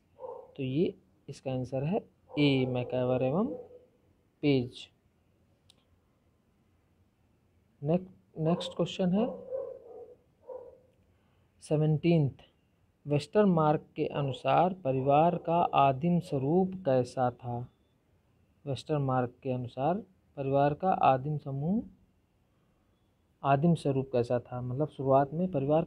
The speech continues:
कैसा था वेस्टरमार्क के अनुसार? तो उन्होंने चार ऑप्शन दिए हैं, मातृसत्तात्मक, समूह विवाही, एक विवाही, यौन साम्यवादी।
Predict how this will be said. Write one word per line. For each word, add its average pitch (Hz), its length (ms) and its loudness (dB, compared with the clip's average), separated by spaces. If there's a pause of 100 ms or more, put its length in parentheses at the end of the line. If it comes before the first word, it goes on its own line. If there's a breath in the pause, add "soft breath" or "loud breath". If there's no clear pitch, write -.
कैसा 127 320 0
था 120 220 -8
वेस्टरमार्क 123 580 -4
के 127 100 -16
अनुसार? 123 320 -10
तो - 460 -18
उन्होंने 139 180 -4
चार 131 220 0
ऑप्शन 151 320 -2
दिए 170 180 -4
हैं, 185 100 2
मातृसत्तात्मक, 170 1000 -4 (140)
समूह 143 440 0
विवाही, 160 520 2 (460 soft breath)
एक 165 260 6
विवाही, 165 580 2 (320)
यौन 143 340 2
साम्यवादी। 123 680 -8